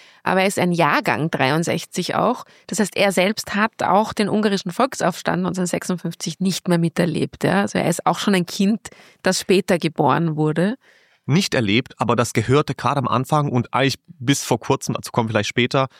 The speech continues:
Speaker 2: wirklich zur D N A seiner Partei und seiner
Speaker 1: Mhm.
Speaker 2: Bewegung. Also dieser Aufstand gegen die Sowjets, gegen die Russen, whatever, das ist für die quasi deren Geburtsstunde von
Speaker 1: Mhm.
Speaker 2: Widerstand und von bürgerlicher, ungarischer, ja, Nationalstolz irgendwie. Und das war ja auch ein sehr, sehr wichtiger Moment für dieses Land.
Speaker 1: Natürlich,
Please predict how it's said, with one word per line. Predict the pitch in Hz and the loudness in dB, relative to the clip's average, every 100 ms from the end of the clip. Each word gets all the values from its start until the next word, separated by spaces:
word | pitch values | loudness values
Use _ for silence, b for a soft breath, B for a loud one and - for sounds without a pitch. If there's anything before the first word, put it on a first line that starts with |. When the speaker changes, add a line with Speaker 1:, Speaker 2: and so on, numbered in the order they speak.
| b | b
Speaker 2:
wirklich | 135 143 | -2 0
zur | - | 0
D | 123 135 | 4 4
N | 120 | 4
A | 113 120 117 | 2 2 2
seiner | 117 110 104 | 0 0 0
Partei | 117 - 107 | -2 -2 0
und | 107 | 2
seiner | |
Speaker 1:
Mhm. | 101 92 | 2 0
Speaker 2:
Bewegung. | 98 | 0
Also | 98 | 0
dieser | 113 110 - | 0 0 0
Aufstand | 123 - 110 | -2 0 2
gegen | 120 123 107 | 2 2 2
die | 107 98 b b | 0 0 b b
Sowjets, | - 131 143 135 - | -2 0 0 -2 -2
gegen | 101 98 | -2 0
die | |
Russen, | 90 131 - 135 | 0 0 0 0
whatever, | 104 113 151 170 B B B - | 2 2 2 0 B B B -2
das | 120 | 0
ist | 120 - | -2 0
für | 117 | -2
die | 110 117 | 0 -6
quasi | - 117 107 | -2 0 2
deren | 113 107 104 101 | 4 2 2 0
Geburtsstunde | 98 95 113 - - 107 | -2 0 0 0 -2 -2
von | 101 107 | -2 0
Speaker 1:
Mhm. | 101 | 0
Speaker 2:
Widerstand | 98 - 85 92 | 0 -2 -2 -2
und | 98 | -2
von | - 98 | -4 0
bürgerlicher, | 110 107 101 98 104 98 B B - | 2 2 2 0 0 -2 B B -2
ungarischer, | 110 95 98 95 92 95 B B B | 0 0 0 0 0 -2 B B B
ja, | 110 101 | -2 -2
Nationalstolz | 107 - 104 101 - 90 85 - | -6 -4 -4 -4 -4 -2 -2 -4
irgendwie. | 95 120 143 B B | -2 -2 -4 B B
Und | 117 | 0
das | 104 | 2
war | 113 | 2
ja | 82 | 2
auch | 98 - | 0 -2
ein | 98 | -6
sehr, | 101 110 98 | 0 2 2
sehr | 98 98 | 0 -2
wichtiger | 104 101 98 | -4 -4 0
Moment | 95 98 95 | 2 0 0
für | - | -4
dieses | 92 87 - | -6 -6 -2
Land. | 190 185 | 0 2
Speaker 1:
Natürlich, | 208 170 | 2 0